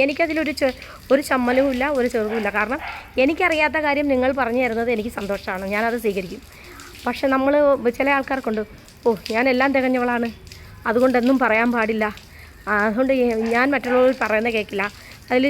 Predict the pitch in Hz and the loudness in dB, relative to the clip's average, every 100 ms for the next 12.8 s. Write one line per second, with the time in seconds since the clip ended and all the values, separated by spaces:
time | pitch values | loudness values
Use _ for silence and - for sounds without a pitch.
0 | 240 240 262 - 233 262 262 233 240 247 | 2 2 0 0 -2 0 0 0 0 -2
1 | 214 _ - - - - - 226 247 254 | -6 _ -20 -20 -20 -14 -4 -2 2 2
2 | 262 262 240 233 233 233 214 208 208 208 | 2 0 0 0 -2 -2 -2 -4 -4 -2
3 | 247 233 226 226 214 214 208 226 226 240 | -2 -2 -4 -4 -6 -6 -6 -2 -2 -2
4 | - - - - - - 233 226 247 247 | -8 -20 -20 -20 -20 -8 -4 -2 0 0
5 | 254 262 226 240 240 - - - 254 247 | 2 0 0 -4 -6 -16 -10 -4 -2 -4
6 | - - - - - 240 254 277 254 214 | -10 -18 -16 -14 -6 -2 -2 -2 -4 -2
7 | 214 202 196 190 185 190 - 226 208 - | -4 -4 -4 -4 -4 -6 -8 -10 -10 -6
8 | 226 220 202 202 208 214 208 - - - | -6 -6 -8 -6 -6 -6 -8 -14 -20 -14
9 | - 220 240 233 226 233 233 240 240 202 | -6 -4 -2 -2 -2 -2 -2 -2 -4 -4
10 | 202 196 196 196 196 190 - - - - | -4 -4 -6 -4 -6 -8 -18 -20 -20 -20
11 | - - - - - - - - - - | -20 -20 -20 -20 -20 -20 -20 -20 -20 -20
12 | - - - - - - - | -20 -20 -20 -20 -20 -20 -10